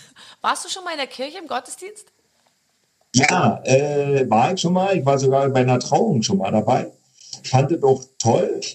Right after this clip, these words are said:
Speaker 2: Und das Geilste war aber, ich war, äh, als ich drüben in Amerika gelebt habe, war ich immer in so einem Sportstudio, hab da trainiert.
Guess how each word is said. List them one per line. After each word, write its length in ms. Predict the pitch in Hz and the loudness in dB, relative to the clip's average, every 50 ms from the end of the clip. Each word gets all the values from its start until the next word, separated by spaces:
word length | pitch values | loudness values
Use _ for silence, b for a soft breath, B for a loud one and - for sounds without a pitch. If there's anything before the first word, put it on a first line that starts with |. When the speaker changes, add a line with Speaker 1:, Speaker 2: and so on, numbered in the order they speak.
| - | -4
Speaker 2:
Und 400 | - - 143 139 143 143 - - | 2 2 4 4 2 0 0 2
das 180 | 143 135 - - | 2 2 2 2
Geilste 380 | - - 131 131 392 - 185 165 | 0 0 2 2 0 0 0 0
war 100 | 160 156 156 | 0 0 0
aber, 200 | 156 160 151 147 131 | 0 0 -2 -2 0
ich 60 | 123 | 0
war, 360 | 131 131 135 139 139 135 - | 0 0 2 0 -2 -2 -2
äh, 240 | 120 131 131 123 - 185 b b b b b b b _ _ | 0 2 2 2 0 -2 b b b b b b b _ _
als 180 | - 127 123 | 0 0 0
ich 80 | 123 107 | 0 -2
drüben 240 | - 110 143 147 151 | 0 0 0 0 2
in 100 | 143 135 | 2 2
Amerika 480 | 131 131 131 131 139 165 160 160 151 147 | 2 4 2 2 2 0 0 0 0 0
gelebt 320 | 147 143 151 160 160 - | 0 0 -2 -2 0 0
habe, 460 | 151 151 165 165 165 160 156 151 143 - | 0 0 2 2 2 2 2 2 2 2
war 140 | 120 123 127 | 2 2 2
ich 100 | 123 - | 2 0
immer 220 | 127 117 117 117 | 0 0 0 2
in 120 | 113 110 | 2 2
so 100 | 104 107 | 4 4
einem 140 | 107 107 107 | 4 4 2
Sportstudio, 720 | - - - 117 110 - - - - 160 147 147 151 139 | 0 0 0 0 0 0 0 0 -2 -2 -2 0 0 2
hab 160 | 220 220 - | 0 0 0
da 100 | - 120 | -2 -4
trainiert. 500 | 104 - - 113 110 123 156 - - - | -4 -2 0 2 2 2 2 0 -2 -4